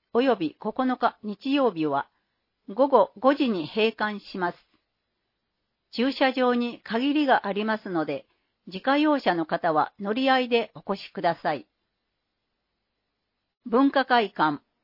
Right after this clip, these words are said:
催し案内、ホール、日にち、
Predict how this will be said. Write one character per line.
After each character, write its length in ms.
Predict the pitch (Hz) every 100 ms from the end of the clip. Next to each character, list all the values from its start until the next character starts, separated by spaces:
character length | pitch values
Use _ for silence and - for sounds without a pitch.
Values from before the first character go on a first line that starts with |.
| -
催 380 | 202 247 269 269
し 160 | - 233
案 280 | 208 165 156
内、 240 | 139 151 _ _ _ _ _
ホ 260 | - 285 202
ー 20 |
ル、 140 | 123 - _ _ _ _ _ _ _ _ _ _
日 160 | - 214
に 220 | 247 247
ち、 320 | - 233 -